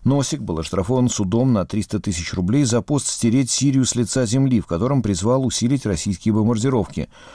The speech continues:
Кунгуров же получил два с половиной года лишения свободы за статью «Кого бомбят спутинские соколы», в которой выразил ровно противоположную точку зрения.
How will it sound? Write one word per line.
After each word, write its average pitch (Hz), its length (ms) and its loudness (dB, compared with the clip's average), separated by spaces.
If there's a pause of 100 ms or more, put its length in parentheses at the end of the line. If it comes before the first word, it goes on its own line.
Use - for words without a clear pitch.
(200)
Кунгуров 123 500 2
же 139 120 -2
получил 131 420 0
два 107 240 2
с - 80 -4
половиной 95 460 0
года 110 220 0
лишения 95 380 0
свободы 120 540 0 (400)
за 107 160 0
статью 139 400 0
«Кого 147 300 0
бомбят 135 440 0
спутинские 135 800 0
соколы», 92 520 0
в - 80 -16
которой 120 340 0
выразил 110 400 0
ровно 123 300 2
противоположную 113 840 0
точку 87 300 -6
зрения. 80 480 -2